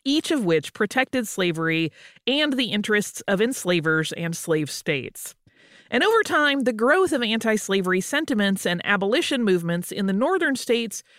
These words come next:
became increasingly threatening to the slave states of the South. To be clear, there were also abolitionists in the South, including enslaved people advocating for their own liberation and liberating themselves.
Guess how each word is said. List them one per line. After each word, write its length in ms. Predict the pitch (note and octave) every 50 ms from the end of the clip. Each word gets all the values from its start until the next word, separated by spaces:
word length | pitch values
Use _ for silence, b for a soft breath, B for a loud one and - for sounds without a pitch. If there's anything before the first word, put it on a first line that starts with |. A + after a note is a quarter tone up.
| b b b
became 260 | - A#3+ - F4 G#4 A#4
increasingly 640 | A4+ - - - F#4 G4 - - G4 G4 G4 G4
threatening 640 | F#4 - - D#4 E4+ G#4+ A4+ - C#4 B3+ G#3 E3+ D3+
to 120 | D3+ F#3+ F#3
the 100 | F3+ F3
slave 340 | - - F#3 F3 E3+ D#3
states 320 | - - E3 D3 C3 - -
of 60 | D3
the 100 | C#3+ C#3+
South. 600 | - - E3 C3+ B2+ A#2 C#3 C#3+ - - - - _ _ _ _ b b b b b b b b b
To 100 | - D#4+
be 140 | D4+ G4 G#4
clear, 400 | - - E4+ D#4 D4 D4 C#4 A#3+
there 280 | A3 G3+ A#3+ C4 D4+ D#4+
were 240 | C#4+ D4+ D4+ C#4+
also 360 | - G#3+ A#3 A#3+ - C4 A#3+ G3+
abolitionists 840 | G3 G3+ G3 G#3 G#3 A3+ A3+ G#3+ - G3 E3+ D#3+ D#3 - - -
in 180 | - F#3 F3 D#3
the 120 | E3 D#3
South, 460 | - - D3+ B2+ B2+ B2+ A#2 - - -
including 640 | G3+ A3 A#3 - - F#4 G4+ F#4+ F4+ D#4+ C#4+ B3+ F#3+
enslaved 640 | B3+ B3 B3 - - - G#3+ A3+ A#3+ B3+ A#3+ - -
people 400 | - A3 G#3 - F#3+ F#3 F3+ -
advocating 640 | - F3 F#3 G3+ F#3+ A3 G#3 - G#3 F#3 F3+ F3+ F3
for 180 | F3 - F#3 E3
their 180 | E3+ E3 -
own 220 | - G3 A3 A3+ A3
liberation 720 | G#3+ G3+ F3+ F#3 F3 F3 F3 - - F#3 F3+ F3 F3 E3+ B B B B B
and 100 | - G3+
liberating 560 | F#3+ F3 F3+ F3 E3+ F3+ F3 F3 E3 E3 E3+
themselves. 880 | D#3+ D#3 D#3 D3+ - - F#3 F3 D3+ C3 A#2+ - G#3+ F#3+ - - -